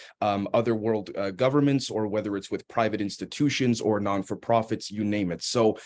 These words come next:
I think that, uh, hopefully this presentation may be a little bit surprising in a positive way, uh, for and to all of you. So let's jump right into it. But before we do, I just wanna make sure here that everybody can see my screen.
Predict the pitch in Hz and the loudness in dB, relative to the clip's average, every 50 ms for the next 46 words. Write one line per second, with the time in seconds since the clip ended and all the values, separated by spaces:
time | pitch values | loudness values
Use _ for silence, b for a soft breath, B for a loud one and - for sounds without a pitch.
0 | B B B B B - 139 143 143 190 208 196 - - 175 160 143 147 - 139 | B B B B B 2 2 2 2 2 0 -2 2 2 2 2 2 2 2 0
1 | 127 113 - 170 156 - - 160 156 151 123 123 131 127 - - - 131 123 127 | 0 2 0 -2 -2 -2 -6 -6 -6 -4 -2 -2 -2 -2 -2 -2 -2 -2 -2 -2
2 | 120 - - 131 123 - 135 120 117 120 120 113 117 117 117 110 110 113 113 110 | -4 -4 -4 -4 -4 -2 -2 -2 0 0 -2 -2 -2 -2 -2 -2 -2 -2 -4 -4
3 | - - 98 - - - 107 - - 123 117 117 117 113 113 113 110 107 104 98 | -2 -4 -6 -4 -6 -10 -10 -4 -2 0 2 2 2 2 0 0 -2 -2 -4 -6
4 | - - 120 127 135 127 131 117 117 98 98 98 98 95 87 B B B B B | -6 -4 -2 -2 0 0 -2 -2 -2 -4 -6 -6 -6 -6 -8 B B B B B
5 | - 104 101 98 - - - 123 120 120 117 110 95 - - 135 127 - - 104 | 0 0 0 0 -2 0 2 4 6 6 4 4 2 -2 -4 -4 -4 0 2 2
6 | 117 123 131 110 - - 87 90 85 - - - 113 110 110 104 95 B B B | 2 4 2 0 -2 -6 -10 -10 -8 -8 -6 -2 0 0 0 0 -4 B B B
7 | B B B B - 135 170 180 175 - - 170 160 139 147 135 127 131 127 117 | B B B B -2 0 0 0 0 -2 -2 -2 -2 0 0 0 0 0 -4 -4
8 | - 107 101 - 104 - - 117 113 - 160 170 180 175 170 135 120 123 131 127 | -4 -6 -6 -6 -6 -4 -4 -6 -2 2 4 4 4 4 2 -2 -2 -2 -2 -2
9 | 117 - - 117 117 113 127 156 147 - 151 143 - 131 127 131 131 - - - | -2 -2 -2 -2 -2 0 -2 -4 -2 -2 0 0 0 0 -2 -4 -4 -6 -4 -4
10 | 127 120 117 - 123 123 117 107 107 110 104 - - 117 117 123 123 113 120 117 | -4 -4 -4 -4 -4 -4 -2 -2 -2 -2 -4 -2 -4 -4 -2 -2 -4 -2 -2 -2
11 | 110 113 113 113 113 - 127 113 107 104 98 - - - 117 110 110 104 98 - | 0 0 -2 -4 -4 -8 -8 -6 -6 -6 -6 -8 -2 0 0 0 2 0 -2 -2
12 | - - - - 107 98 87 78 78 | -6 -10 -6 -4 -4 -4 -4 -4 -10